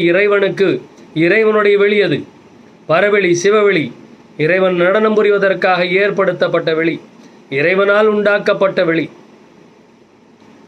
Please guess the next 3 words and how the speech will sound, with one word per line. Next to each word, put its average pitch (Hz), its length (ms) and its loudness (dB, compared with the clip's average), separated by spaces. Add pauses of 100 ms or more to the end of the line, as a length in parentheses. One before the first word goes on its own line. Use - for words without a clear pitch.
(2500)
அதை 147 220 -2
ஏதும் 180 400 0
சிதைக்காமல் 175 640 -2